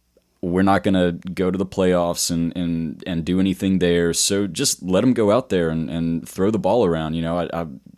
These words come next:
these, these five, six yard, the, the dink and dunk stuff, it's fine, you know, get, let him get a little confidence, but you gotta open up the, uh, the playbook. Um, I, I think Trevor Lawrence,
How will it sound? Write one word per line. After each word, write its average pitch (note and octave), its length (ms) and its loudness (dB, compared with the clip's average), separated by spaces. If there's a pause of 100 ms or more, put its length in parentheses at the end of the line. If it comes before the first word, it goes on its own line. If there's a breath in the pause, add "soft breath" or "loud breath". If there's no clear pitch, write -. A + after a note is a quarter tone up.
(240)
these, F#2+ 540 -4
these F#2 160 -4
five, G#2+ 460 0
six - 260 -2
yard, G2 200 0
the, F#2 60 -2 (120)
the F#2+ 120 0
dink G2 400 -2
and G2+ 140 0
dunk F#2+ 220 2
stuff, A2+ 420 2 (340 loud breath)
it's - 140 -2
fine, A2+ 400 2
you G2+ 80 2
know, F#2+ 200 2
get, F2 380 -6
let G#2+ 200 -4
him A2 80 0
get G2 100 -4
a G2+ 60 -4
little F#2 160 -2
confidence, F2+ 600 -2
but E2+ 340 -4 (140)
you G2 280 -6
gotta G2 220 2
open E2+ 280 -2
up E2 240 -6
the, D#2+ 320 -4
uh, C#2+ 260 -6
the D2 120 -12
playbook. D2 680 -8
Um, D2 380 -8
I, D#2 300 -6
I E2+ 40 -6
think F#2 240 -6
Trevor F#2 280 -2
Lawrence, F2 560 -2